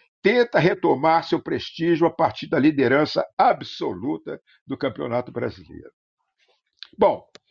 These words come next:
então, esse Botafogo que nós vemos hoje é ocupado por grandes empresas, condomínios fechados, escolas, é, shopping centers e os da emergente classe média da Zona Sul Carioca,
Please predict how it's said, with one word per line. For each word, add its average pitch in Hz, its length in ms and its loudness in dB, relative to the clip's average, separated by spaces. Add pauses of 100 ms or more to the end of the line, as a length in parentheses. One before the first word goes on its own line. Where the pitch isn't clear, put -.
(160)
então, 226 520 0 (1120)
esse 247 280 2
Botafogo 165 920 0 (680)
que 127 100 -4
nós 123 220 0
vemos 95 420 0
hoje 131 460 4
é 151 100 0
ocupado 180 680 -2
por 127 180 -12
grandes 127 380 -4
empresas, 135 760 2
condomínios 123 560 -4
fechados, 131 960 0 (300)
escolas, 143 1040 2 (680)
é, 131 240 -2
shopping 131 460 -2 (840)
centers 156 680 2
e 226 80 -8
os - 200 -10 (220)
da 214 280 0
emergente 185 680 -2
classe - 320 -4
média 139 300 0
da 147 40 -4
Zona 139 240 -6
Sul 135 240 -8
Carioca, 139 600 2